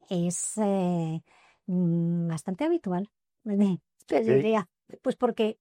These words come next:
Speaker 1: pasan muchas horas los trabajadores y, claro, los trabajadores son de su padre y de su madre y a veces no hay clima laboral, como decimos, eh, ni condiciones de, de,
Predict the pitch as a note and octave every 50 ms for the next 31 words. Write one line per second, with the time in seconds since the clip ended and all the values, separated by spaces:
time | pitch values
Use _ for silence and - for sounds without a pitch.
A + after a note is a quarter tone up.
0 | _ - G3+ A3 G#3+ D#4+ E4+ E4+ D#4 D4 - A3 - - G#3+ G3 F3+ F#3 F3+ -
1 | - F#3+ E3+ D#3 - E3 D#3 E3+ G#3+ C#4 D4+ B3 - F#3+ F3 - F#3+ A#3+ C4+ A#3
2 | - F#3+ E3+ - - D#3+ E3+ F#3 G3 F3 - B3+ C4+ D#4+ G4 G4+ _ - - E3
3 | D3 - E3+ - A3+ C4+ D4+ F4+ A4 - A3+ A3 A3 A#3+ A3+ A#3 B3+ B3+ A#3+ B3+
4 | D4+ _ - - - - - - _ _ _ - - C4+ C4 B3 B3+ C#4 C4+ -
5 | D4+ C#4+ B3+ B3 B3+ C4+ C4+ C4+ C4+ B3 - _ - C#4 C4 C#4+ C#4+ B3+ B3+ C4
6 | C#4 D4 E4 _ _ - - - - _ - - G3+ A3 A3 G#3+ G#3+ A3 B3 B3+
7 | B3+ A#3+ - A3 G#3+ G#3+ G3+ F3+ - C4+ B3+ B3 A#3+ B3 C4+ - _ _ - -
8 | _ _ - F#3+ F#3 F#3+ F#3+ F#3 F#3 F3+ F3+ F3+ F3+ F#3 F#3+ A3+ A3+ G3+ G3 F#3+
9 | F3+ - G3 F#3+ F#3 F#3 F3+ F3 - G#3+ G#3 G#3+ A3 A3 A3 G#3+ G#3+ G#3+ G#3+ G#3
10 | - _ - - - _ _ _ - A#3 G#3+ G3+ G#3+ G3+ G#3 G3 G3+ G#3+ G3+ G3+
11 | G3+ G3+ A#3 - - G#3+